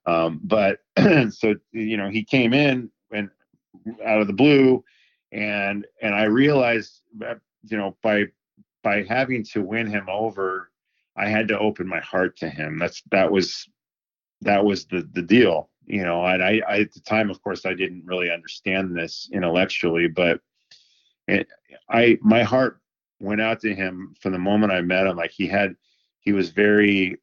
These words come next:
I mean, it was really hostile, like, and it wasn't a hostility of,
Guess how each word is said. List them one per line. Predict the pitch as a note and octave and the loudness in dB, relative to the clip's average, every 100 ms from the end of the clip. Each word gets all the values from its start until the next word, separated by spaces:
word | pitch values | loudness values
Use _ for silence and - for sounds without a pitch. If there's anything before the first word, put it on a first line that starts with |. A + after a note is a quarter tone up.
| _ _ _ _ _ _ _ - | _ _ _ _ _ _ _ -12
I | |
mean, | F#2+ F#2+ | -8 -4
it | G2+ | -4
was | F2 | 4
really | A#2+ F3+ D3 | 6 6 6
hostile, | G2+ A2 A2 - D2+ | 4 0 0 -6 -14
like, | D#2+ E2 _ | -10 -12 _
and | G#2 | -6
it | G#2+ | -2
wasn't | B2 D#3 D3 B2 | 0 0 0 -4
a | G#2 | -6
hostility | A#2 A#2 A#2+ - A#2 A2+ G#2+ G#2 | -4 -4 -4 -2 0 2 2 0
of, | F#2 | -2